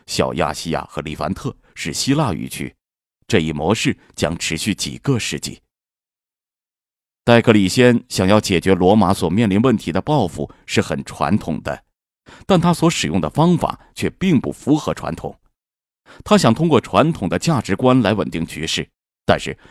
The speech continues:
他所采用的方式有很强的干预性。摩尼教是上一代创立于波斯美索不达米亚的一个宗教，由于担心其传播，戴克里先向阿非利加行省总督颁布了一项裁决，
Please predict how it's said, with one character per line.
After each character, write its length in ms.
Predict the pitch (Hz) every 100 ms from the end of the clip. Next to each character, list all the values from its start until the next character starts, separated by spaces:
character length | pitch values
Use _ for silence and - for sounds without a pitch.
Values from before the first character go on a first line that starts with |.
| _
他 180 | - 214
所 160 | 185
采 280 | 190 - 80
用 160 | 73 80
的 80 |
方 280 | - 143 180
式 200 | 185 - _ -
有 120 | 95
很 260 | - 87
强 240 | - - 82
的 80 | 76
干 200 | 110 135
预 140 | -
性。 200 | - 71 - _ _ _ _ _ _ _ _
摩 240 | - 113 170
尼 180 | 113 92
教 320 | - 69 - _ _ -
是 120 | -
上 280 | 160 208 120
一 40 |
代 140 | 113 110
创 240 | - 131
立 60 | 110
于 180 | 80
波 220 | 107 165 165
斯 160 | -
美 180 | 123 127
索 160 | - -
不 100 | 110
达 140 | 87
米 140 | 92
亚 120 | 78 90
的 80 |
一 100 | 69
个 120 | 64 82
宗 220 | 117 127
教， 240 | 120 - _ _ _ _ _ - -
由 180 | 156
于 100 | 180
担 220 | 180 190 185
心 180 | 190
其 200 | 180 -
传 260 | 95 - 69
播， 240 | - 127 - _ - -
戴 160 | 90
克 120 | 80
里 140 | 78 73
先 240 | 98 139 - _
向 340 | - 90 71 -
阿 200 | 113 120
非 200 | 113 127
利 160 | 135 113
加 200 | 147 139
行 300 | 131 104 135
省 180 | 104 104
总 200 | 82 78
督 240 | 139 143 _ -
颁 240 | 113 117
布 140 | 117 95
了 80 |
一 100 | 73
项 220 | 76 85 76
裁 180 | 78
决， 320 | 92 76 71